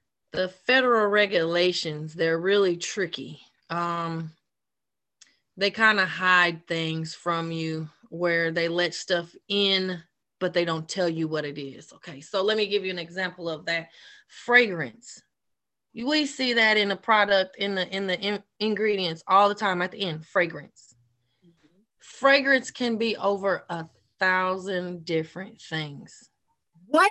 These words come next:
Speaker 2: In one product?
Speaker 1: In one product. They can label anything as fragrance because it's adding an aroma to it. Now, whether that's cancer-causing chemicals,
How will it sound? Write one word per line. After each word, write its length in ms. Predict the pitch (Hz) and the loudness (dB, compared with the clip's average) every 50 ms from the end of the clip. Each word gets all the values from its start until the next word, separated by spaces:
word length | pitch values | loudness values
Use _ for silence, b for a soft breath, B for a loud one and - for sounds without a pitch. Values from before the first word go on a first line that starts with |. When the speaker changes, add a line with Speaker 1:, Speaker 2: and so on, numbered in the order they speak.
| - | 2
Speaker 2:
In 160 | - 247 247 233 | 0 0 2 6
one 180 | 240 262 302 | 6 6 6
product? 680 | 302 262 233 214 247 294 370 427 480 508 - - - - _ _ | 6 4 6 6 6 6 6 4 2 0 -2 -8 -14 -16 _ _
Speaker 1:
In 300 | 180 185 185 185 180 180 | -8 -6 -6 -4 -4 -4
one 220 | 190 190 190 190 185 | -4 -4 -4 -4 -6
product. 380 | - 202 180 165 165 160 - _ | -4 -4 -4 -4 -4 -8 -14 _
They 160 | - 208 220 233 | 0 2 2 2
can 260 | 226 - 285 269 262 | 2 0 -2 2 4
label 320 | 254 247 247 240 240 220 - | 4 4 4 4 2 -2 -2
anything 580 | 220 226 226 220 208 214 - 202 185 180 170 - | -2 -2 0 -2 -4 -2 -2 0 0 0 -2 -4
as 340 | 156 156 160 156 156 - - - - - _ _ _ _ _ _ - - - | -6 -6 -6 -6 -8 -10 -14 -16 -18 -18 _ _ _ _ _ _ -20 -14 -4
fragrance 800 | - 208 202 185 170 156 147 135 117 - _ - - - - _ _ _ _ _ _ _ _ _ _ _ _ _ _ _ _ _ _ _ _ _ _ _ _ _ _ _ _ _ | 0 0 0 0 0 -4 -6 -8 -10 -16 _ -20 -20 -20 -20 _ _ _ _ _ _ _ _ _ _ _ _ _ _ _ _ _ _ _ _ _ _ _ _ _ _ _ _ _
because 340 | 214 214 214 233 202 180 185 | -6 -4 0 0 0 2 2
it's 180 | 185 175 - - | -2 -4 -2 -2
adding 320 | 190 196 190 190 185 180 | 0 0 0 0 -2 -2
an 100 | 170 170 | -4 -4
aroma 760 | 160 160 160 160 175 180 185 185 180 165 156 151 156 160 - _ _ _ _ | -4 -6 -4 -2 -2 -2 0 0 -2 -4 -4 -6 -10 -14 -20 _ _ _ _
to 200 | - - 165 143 | -10 -8 -8 -8
it. 200 | - - - - _ _ _ _ _ | -8 -12 -20 -20 _ _ _ _ _
Now, 240 | 185 170 160 160 147 | -4 -2 -2 -2 -4
whether 440 | 139 165 185 185 180 175 175 170 170 | -4 2 4 4 4 4 4 2 2
that's 300 | 180 180 170 165 - - | 2 0 0 -2 -6 -12
cancer-causing 1200 | - - 202 180 175 175 180 - - 202 202 196 - - - 190 185 196 190 190 202 202 202 | -12 -6 -4 -2 -2 -2 -2 0 0 0 0 0 -2 0 2 6 6 6 4 4 -2 -4 -4
chemicals, 960 | 202 - - 185 170 170 180 180 180 - 226 240 240 240 233 - - - - | -8 -8 -6 -6 -4 -2 -4 -4 -4 0 2 2 2 2 -2 -8 -16 -20 -20